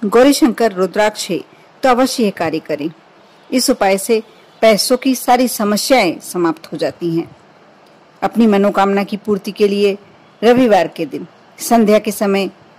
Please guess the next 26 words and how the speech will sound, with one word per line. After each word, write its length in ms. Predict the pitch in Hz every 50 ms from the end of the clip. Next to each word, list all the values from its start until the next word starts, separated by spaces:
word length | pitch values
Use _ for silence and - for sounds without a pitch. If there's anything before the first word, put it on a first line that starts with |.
| _ _ _ _ _ _ -
पीपल 280 | 269 262 - 285 240
के 120 | 208 - 208
पत्ते 360 | - - 170 - - - 165
पर 200 | - - - 156 - _ _ _ _ -
लाल 220 | 202 202 202 214 220
चंदन 360 | 202 - 214 208 202 202 196
पाउडर 400 | 185 - 175 175 180 180 214 240
और 160 | - - - - -
पानी 260 | 214 220 226 233 240
मिलाकर 360 | 226 208 208 208 208 - 226
घोल 220 | 208 190 226 254 247
लें 160 | 226 208 190
आप 160 | 185 196 208 - _ _ _ _ _ _ _ _ -
और 180 | 247 - - -
तर्जनी 460 | 277 277 254 233 269 247 220 196 185
उंगली, 360 | 180 180 170 156 151 151 147 - - _ _ -
right 300 | 202 208 214 247 233 -
hand 200 | 254 226 196 190
की 140 | - - 262
तन-, 300 | - - 220 202 202 214 - - -
तर्जनी 400 | 226 226 208 214 208 185 180 170
उंगली, 380 | 160 160 160 156 156 156 151 - - - - _ - - _ _ -
इससे 220 | 220 - - 254
अपनी 220 | 247 247 - 240
मनोकामना 580 | 233 220 214 233 247 247 - 214 196 185 185 180
लिखकर 420 | 175 175 175 - - - 165 -